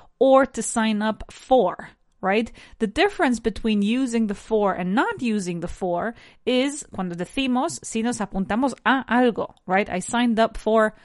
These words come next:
dancing classes. But if somebody asks you, "Have you already signed up for dancing classes?" "Oh yeah, I've already signed up." Y ya no hace falta ese for porque no decimos, "¿A qué nos apuntamos?" Right? So this for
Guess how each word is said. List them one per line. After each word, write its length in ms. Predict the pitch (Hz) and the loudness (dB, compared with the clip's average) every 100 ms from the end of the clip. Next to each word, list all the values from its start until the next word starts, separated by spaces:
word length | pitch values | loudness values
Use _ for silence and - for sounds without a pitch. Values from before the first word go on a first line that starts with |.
| _ - | _ 0
dancing 400 | 247 262 175 170 | 0 0 -4 -10
classes. 600 | 156 147 - - - - - - - | -8 -10 -10 -14 -16 -20 -20 -20 0
But 220 | 233 - | 2 4
if 120 | 226 | 0
somebody 480 | 208 254 247 240 233 | -2 -2 0 0 -2
asks 480 | - 220 - - - | -4 -4 -4 -10 -6
you, 300 | 214 214 202 - _ _ | -2 0 -2 -6 _ _
"Have 260 | - 233 240 | 0 0 2
you 180 | 302 359 | 2 4
already 280 | 349 320 | 2 0
signed 380 | 294 302 302 269 | -2 -2 -2 0
up 120 | 269 | -2
for 160 | - 254 | -2 -4
dancing 460 | 262 320 359 262 202 | -2 -4 -4 -2 -2
classes?" 460 | 180 175 185 202 - | -2 -6 -6 -6 0
"Oh 80 | 370 | 2
yeah, 200 | 359 214 | 2 0
I've 200 | 233 294 | -2 0
already 220 | 294 233 | -2 -2
signed 360 | - 208 190 202 | -4 -4 -2 -2
up." 240 | - - - - _ | -4 -6 -10 -10 _
Y 60 | 226 | 0
ya 160 | 226 294 | 2 2
no 120 | 285 | 0
hace 180 | 233 220 | 0 0
falta 240 | 208 202 | 0 0
ese 260 | 180 - - | -4 -4 -2
for 200 | 214 220 | 0 0
porque 220 | 196 202 | -4 0
no 160 | 233 | 0
decimos, 360 | 240 240 240 - - _ - | 2 0 -2 -2 -8 _ -6
"¿A 120 | 202 | -6
qué 240 | - 220 208 | -4 -2 0
nos 240 | 202 190 | -2 -4
apuntamos?" 800 | 165 - 160 156 - - - - | -6 -6 -10 -10 -16 -18 -20 -8
Right? 240 | 180 196 202 | -2 -2 0
So 120 | 202 | -2
this 200 | 208 - | 0 0
for 340 | - 262 254 | 4 4 4